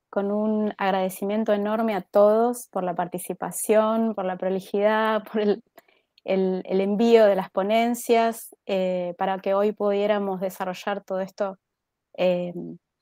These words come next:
en tiempo y con, eh, todas las cuestiones técnicas verificadas. Eh,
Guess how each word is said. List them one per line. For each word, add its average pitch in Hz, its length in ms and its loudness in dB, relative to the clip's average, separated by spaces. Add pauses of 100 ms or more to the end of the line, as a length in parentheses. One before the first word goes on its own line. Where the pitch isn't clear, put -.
(380)
en 196 220 -2
tiempo 240 600 4
y 208 200 -2
con, 190 600 -2
eh, 180 200 -6
todas 196 220 0
las 190 100 -6
cuestiones 208 440 -4
técnicas 202 680 -2 (120)
verificadas. 240 960 -2 (520)
Eh, 185 460 0